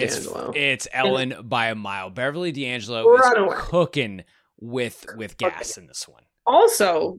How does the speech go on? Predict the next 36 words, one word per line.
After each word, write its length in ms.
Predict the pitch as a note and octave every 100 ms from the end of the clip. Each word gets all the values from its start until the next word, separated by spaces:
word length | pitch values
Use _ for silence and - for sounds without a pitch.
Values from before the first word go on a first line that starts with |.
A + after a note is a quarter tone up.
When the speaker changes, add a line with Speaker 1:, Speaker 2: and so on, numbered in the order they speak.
| -
Speaker 2:
what 320 | G3 G#3+ E4+
a 40 | A4+
shirt 520 | - G#3 B3 A#3+ -
for 160 | E3+
Christmas 680 | D#3+ E3 - D#3+ D3+ - G3+ - - -
Eve 220 | F3+ E3+
Speaker 1:
Yes. 100 | D3+
Speaker 2:
dinner. 420 | D#3 D3+ B2+ F3+ - -
Speaker 1:
Jacqueline 440 | B2 C3+ C#3+ D#3+
pointed 260 | C3 C#3 B2+
that 160 | B2+ B2+
out 160 | A#2+
as 140 | A2+ F#2+
well, 220 | G2+ F#2
that 280 | G#2 G#2 G2+
the 80 |
shirt 500 | A2 - C3 C3+ - -
and 240 | A2+ A2+ G#2
skirt 440 | - A#2+ A#2+ -
combo. 580 | A#2 A2+ G2 F2 D2 - _ _ _ _ -
Speaker 2:
Yeah, 340 | G3 E3 C3+ -
she's, 640 | - G#3+ C4+ - - - _ _ - A3 A#3 -
she's, 400 | D#3+ G3 - A2 - - _ _ _ _ _ _ _ _ _ -
I'm 180 | F3 F3+
telling 240 | A3 A#3
you, 60 | F3+
she's 180 | F3+
a 40 | E3+
babe. 460 | F3 A3 F3 E3+ - _ _ -
She's 140 | -
Speaker 1:
Yeah. 180 | G2+ D2
Speaker 2:
a 40 | -
babe 220 | - -
and 120 | - -
a 100 | G3
half. 140 | F3